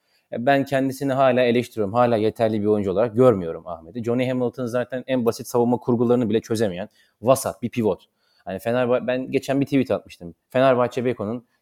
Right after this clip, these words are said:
Yan Veseli dışında saf bir beş numarası yok. Hani Danilo Bartel bir dört buçuk numara gibi. Yani hem dört oynayabiliyor hem beş oynayabiliyor. Ama Yan Veseli dışında Fenerbahçe'nin bir pivotu yok. Hani Ahmet Düverioğlu belki Panathinaikos'a karşı, belki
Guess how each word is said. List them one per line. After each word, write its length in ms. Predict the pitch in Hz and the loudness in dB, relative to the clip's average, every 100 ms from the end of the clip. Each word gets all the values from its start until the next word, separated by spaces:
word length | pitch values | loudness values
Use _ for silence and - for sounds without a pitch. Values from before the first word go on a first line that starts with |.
| - | -4
Yan 240 | 120 123 | 0 2
Veseli 340 | 131 123 101 90 | 2 0 -4 -6
dışında 320 | - 101 123 | -10 -8 -8
saf 320 | - 135 - | -2 -4 -2
bir 80 | 110 | -4
beş 200 | 123 - | -4 -2
numarası 360 | 104 98 - | -4 -4 -4
yok. 180 | 139 87 | -4 -2
Hani 180 | 92 90 | -6 -8
Danilo 320 | 117 135 139 | -4 0 2
Bartel 400 | 147 131 - 180 - _ _ _ _ _ - 175 - | 2 2 0 -2 -4 _ _ _ _ _ -20 -10 -4
bir 120 | 147 | 6
dört 200 | 170 170 | 6 6
buçuk 240 | 139 127 | -4 -4
numara 240 | 120 110 95 | -2 0 -2
gibi. 160 | 85 | -4
Yani 140 | 80 82 | -8 -4
hem 240 | 139 135 | -2 4
dört 200 | 147 147 | 4 2
oynayabiliyor 480 | 147 147 139 147 160 | -2 -2 -2 -2 -2
hem 180 | 151 147 | -2 0
beş 180 | 147 | 0
oynayabiliyor. 540 | 127 101 90 82 80 73 _ _ _ _ | 0 -2 -4 -8 -12 -14 _ _ _ _
Ama 240 | - 110 110 | -6 -2 0
Yan 300 | 101 101 117 | 0 0 0
Veseli 320 | 175 165 143 | 0 0 -2
dışında 280 | 127 131 143 | -2 -4 -4
Fenerbahçe'nin 640 | 143 143 135 123 - 135 | -2 -2 0 -2 -2 -6
bir 120 | 127 | -6
pivotu 360 | - 131 127 - | -4 -2 -2 0
yok. 460 | 202 135 - - _ _ _ _ | 4 4 2 -16 _ _ _ _
Hani 260 | 92 92 87 | -10 -8 -4
Ahmet 360 | 123 127 139 - | -2 -2 -2 -2
Düverioğlu 380 | 139 139 135 | 0 2 0
belki 500 | 131 139 135 139 131 _ | 0 -2 0 -2 -2 _
Panathinaikos'a 720 | 127 123 135 135 131 117 110 | -2 0 0 0 0 -2 0
karşı, 420 | 104 92 - 104 | 0 -2 -6 -2
belki 460 | 131 123 127 120 | 0 0 -2 -6